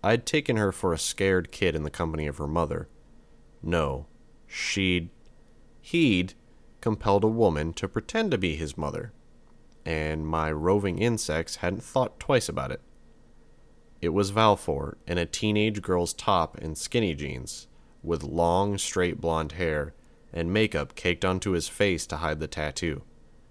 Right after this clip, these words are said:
"And forget I gave these orders," he finished. That would be one reason for the stranger classification,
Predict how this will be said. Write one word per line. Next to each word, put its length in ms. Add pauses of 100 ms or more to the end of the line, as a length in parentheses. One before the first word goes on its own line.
(800)
"And 240
forget 640
I 140
gave 320
these 200
orders," 640 (720)
he 220
finished. 520 (1120)
That 200
would 140
be 120
one 360
reason 360
for 160
the 80
stranger 400
classification, 960